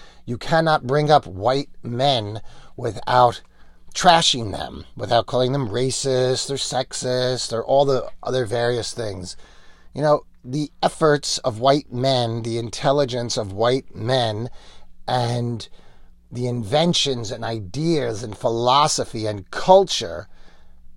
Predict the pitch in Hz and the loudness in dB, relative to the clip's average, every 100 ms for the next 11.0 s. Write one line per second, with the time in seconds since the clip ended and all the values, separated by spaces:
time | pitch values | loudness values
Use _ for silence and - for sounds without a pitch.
0 | - 170 - 220 226 247 254 202 190 175 | -2 -2 2 4 12 12 12 10 8 4
1 | 208 202 226 156 135 110 120 - - - | 6 8 6 4 -4 -4 -8 -12 -20 -20
2 | - - - - 180 180 175 - - 185 | -20 -20 -16 2 2 4 -2 -10 2 6
3 | 185 233 240 214 202 143 208 220 175 - | 6 4 2 -4 -4 -2 0 2 2 0
4 | - - - 208 196 170 165 180 160 175 | -8 0 4 4 4 2 2 2 0 0
5 | 180 139 - 165 156 175 165 147 180 196 | 0 0 0 0 0 2 2 4 4 4
6 | 156 139 151 - - - - 180 165 165 | 0 -2 -4 -6 -12 -10 4 4 6 4
7 | 190 - 165 - 139 120 135 107 107 190 | 2 0 -2 0 0 2 0 -2 -6 -2
8 | 185 143 135 - - - - - - 131 | 2 2 2 -2 -14 -18 -20 -10 -4 -4
9 | - 160 220 196 131 101 - 113 90 - | 4 4 4 2 -6 -6 -6 -6 -6 -10
10 | 90 87 156 196 190 170 151 170 165 | -8 4 4 4 0 -2 0 0 -2